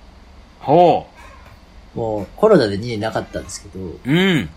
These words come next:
Speaker 2: 最後はもうあの、タピオカブームですっていう、ピーク、ドピークの時
Speaker 1: うん。
Speaker 2: に、
Speaker 1: そうだ。うん。
Speaker 2: 十五万人ぐらいに二日間で
Speaker 1: うん。
Speaker 2: 来てたのが、ついに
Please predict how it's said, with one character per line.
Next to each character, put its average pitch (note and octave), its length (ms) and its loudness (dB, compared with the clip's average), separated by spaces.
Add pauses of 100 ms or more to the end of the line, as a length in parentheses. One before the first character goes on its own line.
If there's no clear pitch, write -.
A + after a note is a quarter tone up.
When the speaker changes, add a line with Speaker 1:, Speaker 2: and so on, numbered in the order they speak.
Speaker 2:
最 F#3 440 4
後 C3+ 140 2
は D3 140 10
も A2+ 200 -2
う - 20 -2
あ - 20 -4
の、 G2 120 -6
タ B2 160 -6
ピ F#3 240 2
オ E3+ 60 4
カ E3+ 220 2
ブ D#3 260 2
ー - 20 -2
ム F#2 300 -8 (340)
で C#2+ 120 -4
す - 320 0
っ - 40 -20
て - 60 -14
い - 120 -14
う、 D2 40 -16 (200)
ピ F3 140 4
ー - 100 -2
ク、 A2+ 160 -10
ド B2 140 -8
ピ F#3 200 4
ー - 100 0
ク G#2 100 -10
の E2+ 60 -10
時 - 300 -16 (440)
Speaker 1:
う C3+ 100 0
ん。 A2+ 240 0 (560)
Speaker 2:
に、 E3+ 280 2
Speaker 1:
そ A2 220 -2
う - 20 -8
だ。 D#2+ 220 -8 (220)
う A#2 80 -8
ん。 G2 280 -4 (320)
Speaker 2:
十 D3+ 400 -2
五 D#3+ 100 2
万 D#3 280 2
人 D3 160 -2
ぐ C3+ 80 -4
ら F#2 60 -4
い F2 60 -8
に G#2 220 -8
二 - 200 -10
日 A2+ 100 -10
間 F2+ 200 -10
で - 60 -16 (600)
Speaker 1:
う D#3+ 140 0
ん。 G2+ 160 0 (640)
Speaker 2:
来 - 120 -16
て - 100 -6
た G2 360 -2
の G2+ 180 -8
が、 C3+ 220 2
つ - 180 -8
い G#2+ 40 -8
に F#2+ 100 -8